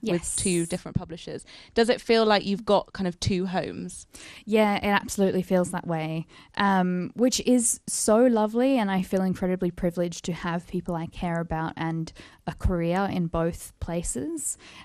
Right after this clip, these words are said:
Speaker 2: Um, but it's also, you really feel that distance in your heart when something important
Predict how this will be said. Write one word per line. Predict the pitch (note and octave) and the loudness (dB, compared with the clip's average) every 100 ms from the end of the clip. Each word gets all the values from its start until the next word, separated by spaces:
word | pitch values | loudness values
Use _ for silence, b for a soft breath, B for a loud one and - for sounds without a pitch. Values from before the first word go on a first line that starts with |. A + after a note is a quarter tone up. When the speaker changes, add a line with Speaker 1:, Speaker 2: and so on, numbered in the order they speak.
| B | B
Speaker 2:
Um, | F#3 F3+ E3+ F3 F3 - | 0 2 2 2 -2 -2
but | G3+ | -2
it's | F#3 - | 0 -4
also, | - G#3+ A#3 - C4 A#3+ A3 | -2 -2 -2 0 2 4 2
you | G#3 G#3 | 0 0
really | F#3+ G3+ G3+ A3 G3+ | 2 2 2 2 0
feel | - - F3 F3 F#3 | -6 -6 0 2 2
that | F#3 - | 0 -4
distance | - F3 - F#3 - F3+ | -4 -6 -2 -4 -2 -4
in | E3+ | -2
your | D#3+ | -4
heart | - D3+ D#3+ - | -6 -6 -6 -4
when | E3+ | -6
something | E3 D3+ E3 | -6 -6 -6
important | D#3+ - E3+ - D#3+ E3 | -6 -6 -6 -6 -6 -8